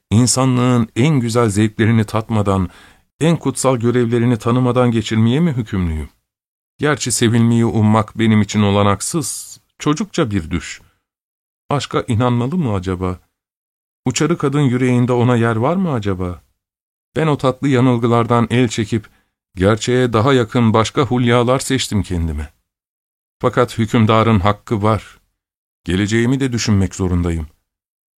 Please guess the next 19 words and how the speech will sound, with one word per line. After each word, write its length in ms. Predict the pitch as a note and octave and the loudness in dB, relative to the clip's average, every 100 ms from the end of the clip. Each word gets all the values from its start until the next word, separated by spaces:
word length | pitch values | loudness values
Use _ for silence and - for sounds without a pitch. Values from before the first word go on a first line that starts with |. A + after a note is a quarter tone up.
| _ _ _ | _ _ _
Genç 320 | C3 D3+ - | -2 -2 -2
Rijevskaya 720 | A2 A2 A#2 A2 - B2 A2 | -2 0 0 -2 0 0 2
ile 160 | G#2 G#2 | 2 2
yapacağım 540 | G2+ F#2+ G2 G2 G2+ | 0 -2 -2 2 2
bir 100 | F#2+ | 2
evlilik, 540 | F#2 F2+ F#2 F2+ - - _ _ _ | 0 0 0 -2 -4 -14 _ _ _
beni 300 | E2+ F#2+ G#2+ | -4 0 2
gururlu 560 | G2+ E2+ G2+ G#2 G2+ G#2+ | 0 0 2 2 2 2
Rus 220 | F2 A#2+ | 0 -2
soylular 520 | - G#2+ G#2+ G2 A2 | 0 0 2 2 0
sınıfıyla 600 | G#2 G#2 G2 F#2 G#2+ F#2+ | 0 0 0 2 0 2
birleştirecektir. 1000 | F#2+ F2 F2+ - F2 E2 E2 - F2+ - _ _ _ _ _ _ | 0 0 0 -2 -6 -2 -4 -4 -10 -12 _ _ _ _ _ _
Yeni 260 | F2+ G#2 B2 | -2 0 2
ana 240 | B2 A#2 | 4 4
yurdumda 560 | A2 A2 G2+ A2 A2 F#2 | 4 4 4 4 4 2
bir 120 | A2+ | 0
sığıntı 500 | - A2+ A2 A2 D#3+ | 0 2 4 4 2
olmaktan 560 | C#3 A2+ A2 - A#2 G#2+ | 2 4 2 2 0 2
kurtulacağım. 760 | G#2+ F2+ G#2 G2 G2+ F#2 D2+ | -2 -2 0 0 2 0 -2